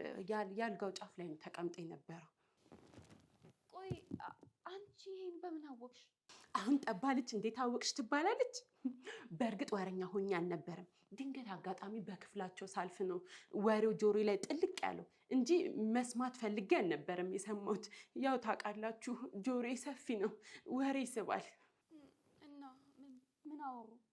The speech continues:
Speaker 1: ቀስ፣ ምን ነው እንደዚህ ለመስማት ጓጓሽ?
Speaker 2: ኧረ እኔ አልጓጓሁም።
Speaker 1: ይልቅ እስኪ ፍርቱና የእውነቱን ንገሪ። ከዚህ በኋላ ምስክርን አትፈልጊውም አይደል?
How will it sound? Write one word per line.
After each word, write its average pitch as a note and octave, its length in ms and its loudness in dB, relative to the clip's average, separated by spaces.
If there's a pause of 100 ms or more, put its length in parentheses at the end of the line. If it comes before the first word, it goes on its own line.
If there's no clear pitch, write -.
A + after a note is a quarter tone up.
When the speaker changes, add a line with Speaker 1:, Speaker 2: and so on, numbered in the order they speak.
(920)
Speaker 1:
ቀስ፣ E4+ 480 4 (720)
ምን G4 220 12
ነው A4 140 12
እንደዚህ D#4+ 360 12
ለመስማት C4 520 6
ጓጓሽ? G3 440 2 (880)
Speaker 2:
ኧረ C#4+ 220 -12
እኔ B3 140 -12
አልጓጓሁም። G#3+ 540 -10 (380)
Speaker 1:
ይልቅ A#3+ 300 -2
እስኪ - 300 -20
ፍርቱና F#3 420 -10
የእውነቱን G3 520 -4
ንገሪ። - 300 -12 (720)
ከዚህ G3+ 300 0
በኋላ G#3 300 4
ምስክርን A3 540 0
አትፈልጊውም F#3+ 640 0
አይደል? A3 260 6